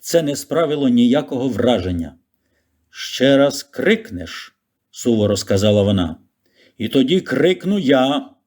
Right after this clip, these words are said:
а я кричу значно гучніше за тебе. Він припинив верещати, вона його налякала. Але й зупинитися він не міг. Крик душив його, сльози рясно текли по обличчю.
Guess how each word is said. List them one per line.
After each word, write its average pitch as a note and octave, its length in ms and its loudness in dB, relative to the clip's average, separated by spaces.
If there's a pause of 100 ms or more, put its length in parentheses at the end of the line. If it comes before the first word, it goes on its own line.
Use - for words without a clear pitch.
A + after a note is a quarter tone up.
(480)
а A#2+ 140 0
я A#2+ 260 2
кричу G3 500 -2
значно D#3 580 0
гучніше G3 720 0
за F3 140 0
тебе. G2+ 480 -2 (800)
Він B2+ 200 2
припинив B2 500 2
верещати, C#3+ 760 -2 (760)
вона B2 240 2
його C#3 240 4
налякала. F#2+ 720 -2 (920)
Але A#2+ 260 4
й B2 40 4
зупинитися F3 680 -2
він E3 220 0
не F3+ 100 2
міг. E3 340 0 (220)
Крик G3 440 0
душив F3+ 540 -2
його, D3+ 360 0 (180)
сльози E3+ 540 0 (160)
рясно E3+ 420 -2
текли F#3 340 -2
по F#3+ 140 -2
обличчю. F3 640 0